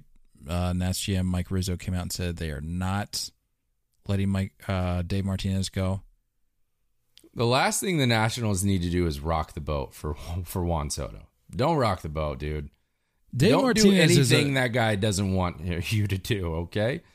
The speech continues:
Speaker 1: He's
Speaker 2: You
Speaker 1: a
Speaker 2: keep Juan
Speaker 1: player's
Speaker 2: Soto
Speaker 1: manager.
Speaker 2: happy. Yeah, he's a good manager. There's only so much you got going on this year. What's the point of firing?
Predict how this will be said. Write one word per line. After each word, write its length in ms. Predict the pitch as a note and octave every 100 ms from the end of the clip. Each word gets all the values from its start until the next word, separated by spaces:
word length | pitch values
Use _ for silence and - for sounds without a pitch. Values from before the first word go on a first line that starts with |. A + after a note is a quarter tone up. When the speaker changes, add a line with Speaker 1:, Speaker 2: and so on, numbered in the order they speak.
| _
Speaker 1:
He's 280 | A#2 E3+ A3
Speaker 2:
You 60 | D#3
Speaker 1:
a 20 |
Speaker 2:
keep 160 | G3+
Juan 100 | D#3+
Speaker 1:
player's 220 | D3+ D3 A#2+
Speaker 2:
Soto 160 | A#2+ A2+
Speaker 1:
manager. 300 | G2+ - D2
Speaker 2:
happy. 100 | C2 - _ _ _ -
Yeah, 340 | - C#4 G2+ D2+
he's 140 | E3
a 40 |
good 120 | A3+ D4
manager. 500 | D4 - G2 C2+ - _ _ _
There's 140 | - F3
only 160 | A#3+
so 180 | F3 E3+
much 220 | E3 D#3+
you 60 | D#3
got 180 | E3+ C#3+
going 180 | C#3 C3
on 160 | D#3+
this 160 | D3 -
year. 100 | D3
What's 140 | E3+ G3
the 60 |
point 240 | E3 G#3 F3
of 60 |
firing? 640 | - G#2+ B2 B2+ G#2 F2+